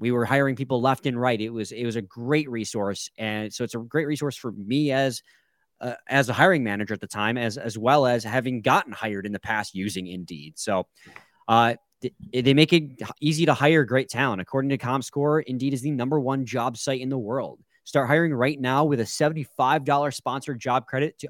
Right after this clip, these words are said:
upgrade your job post at indeed dot com slash locked on. The offer is valid through March thirty-first. Segment three, Locked On Red Wings podcast. All right, Scotty, four-game losing streak,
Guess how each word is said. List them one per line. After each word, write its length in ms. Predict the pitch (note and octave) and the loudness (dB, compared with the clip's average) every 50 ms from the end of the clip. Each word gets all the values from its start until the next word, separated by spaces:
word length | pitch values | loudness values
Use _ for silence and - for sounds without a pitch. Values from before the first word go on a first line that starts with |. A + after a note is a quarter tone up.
| G#2+ | -6
upgrade 340 | A#2+ B2+ - - D#3+ C#3 A2+ | -6 -6 -4 -4 -4 -4 -2
your 160 | A2 C3+ D#3+ | 0 0 0
job 300 | C#3+ A#2+ B2 A#2 A2+ - | 0 2 2 2 2 2
post 240 | - A#2 A2+ G#2+ - - | 0 -4 -6 -6 -4 -4
at 160 | A#2 A#2+ - | -6 -4 -4
indeed 380 | C3 B2+ A2 - A2+ A#2 A#2+ A2 | -6 -10 -10 -8 -8 -8 -6 -4
dot 240 | B2+ B2 B2 - | -2 -2 -2 -4
com 320 | - A2 G2+ G2 F#2+ F#2 - _ _ _ _ | -6 -6 -4 -4 -4 -6 -8 _ _ _ _
slash 440 | - - - A#2 G2+ G2 F#2 - - _ - | -12 -6 -2 0 0 0 0 -2 -8 _ -8
locked 360 | G2 G2 F#2 F2+ - - - | -4 -2 -2 -2 -2 -2 -4
on. 260 | A2+ G#2+ F#2+ E2 E2 - _ _ _ _ _ | -4 -2 -2 -4 -6 -10 _ _ _ _ _
The 100 | - B2 | -6 0
offer 320 | - A#2 C3 - - F3 | 4 4 4 4 4 2
is 160 | D#3 C#3 G#2 G2 | 2 2 0 0
valid 420 | - B2+ A#2+ C3 C#3 C3 A2 _ | 0 0 0 0 0 -2 -4 _
through 300 | - D#3+ F3 E3 D#3 D3 - | -2 0 0 0 0 -4 -8
March 560 | G2 F#2+ F2+ F2+ F2 E2+ F2 E2+ - - - _ - | -14 -10 -8 -6 -4 -4 -6 -6 -10 -14 -16 _ -10
thirty-first. 720 | F2 E2+ E2 D2+ - - G#2+ G2 F2 D#2+ - - - - _ _ _ _ _ _ _ _ _ _ _ _ _ _ _ _ _ _ _ _ _ _ _ _ _ _ _ _ _ - | -10 -10 -10 -10 -8 -6 -6 -6 -6 -6 -10 -12 -14 -16 _ _ _ _ _ _ _ _ _ _ _ _ _ _ _ _ _ _ _ _ _ _ _ _ _ _ _ _ _ -8
Segment 400 | - - D#3+ D#3+ E3 E3 D#3+ C#3 | 0 4 4 6 6 6 2 2
three, 200 | - - D3 D3+ | 2 0 2 2
Locked 260 | C3+ B2+ B2+ B2 - | 4 2 2 2 0
On 100 | C#3 C3 | 0 0
Red 140 | A#2+ B2 A#2+ | 0 0 0
Wings 160 | A#2+ A#2 G2+ | 0 -2 -4
podcast. 580 | - - B2 A#2+ A#2+ - - C3+ A#2+ A2 - - - | -4 -2 0 0 0 0 0 0 0 0 -2 -4 -2
All 100 | C3 C3+ | 2 2
right, 160 | C3+ B2 - | 2 2 0
Scotty, 340 | - C3+ A#2 A2+ G#2+ G2 - _ _ _ _ _ | -2 -2 -2 -2 -2 -4 -8 _ _ _ _ _
four-game 480 | - - F#3 G#3 G#3 G3 G#3 G3+ F#3+ E3+ | -2 4 6 6 6 6 4 4 4 4
losing 280 | D#3+ D#3+ D3+ C3+ D3+ | 4 2 2 0 -2
streak, 380 | C3+ - - - C#3+ C#3 C3 - | -6 -6 -4 -2 -2 -2 -2 -4